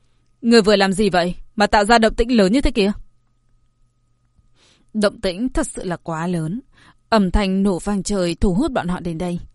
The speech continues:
Lâm Phàm trong lòng kinh ngạc. Nghe lời này, chẳng lẽ là động tĩnh do ta tạo ra trong lúc tu luyện có chút lớn, dẫn bọn họ đến? Nếu là như vậy thì thật là một chuyện phiền phức.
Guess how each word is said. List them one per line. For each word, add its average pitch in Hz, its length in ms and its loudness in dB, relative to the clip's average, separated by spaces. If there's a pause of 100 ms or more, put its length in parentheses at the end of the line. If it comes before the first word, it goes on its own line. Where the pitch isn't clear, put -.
(580)
Lâm 202 260 2
Phàm 170 300 -6
trong 208 200 -6
lòng 170 140 -6
kinh 185 220 -6
ngạc. 160 180 -8 (680)
Nghe 196 240 2
lời 175 180 0
này, 160 380 -4 (180)
chẳng 180 240 -4
lẽ - 140 -8
là 294 100 0
động 190 260 0
tĩnh 233 160 -4
do 285 160 -2
ta 180 160 0
tạo - 240 -4
ra 175 260 -2
trong 175 180 -6
lúc 240 200 -4
tu 220 140 -2
luyện 170 180 -4
có 175 100 -8
chút - 200 -10
lớn, 175 320 -6 (180)
dẫn 208 300 -6
bọn 262 160 0
họ 190 140 -6
đến? 170 260 -8 (880)
Nếu 180 280 0
là 262 120 0
như 214 180 0
vậy 160 340 -4 (120)
thì 202 200 2
thật 196 200 2
là 175 80 -2
một 165 120 -4
chuyện - 180 -6
phiền 175 280 -10
phức. - 220 -12